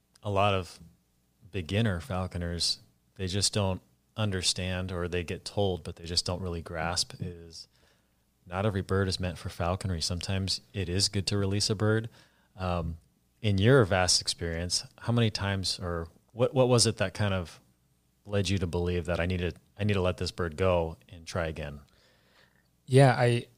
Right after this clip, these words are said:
Speaker 2: I think that only happened with me with, uh, two Cooper's Hawks.
Speaker 1: Mm-hmm.
Speaker 2: And it was,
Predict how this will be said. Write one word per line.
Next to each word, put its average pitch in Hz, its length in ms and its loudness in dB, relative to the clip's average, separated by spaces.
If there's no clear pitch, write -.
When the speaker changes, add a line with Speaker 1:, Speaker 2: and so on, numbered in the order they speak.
Speaker 2:
I 117 80 -6
think 185 200 4
that 196 180 6
only 135 200 4
happened 110 560 0
with 117 200 -6
me 110 460 2
with, 104 320 -4
uh, 101 280 -6
two 127 200 6
Cooper's 110 400 0
Hawks. - 520 -6
Speaker 1:
Mm-hmm. 95 160 -2
Speaker 2:
And 107 420 2
it 123 220 0
was, 101 580 2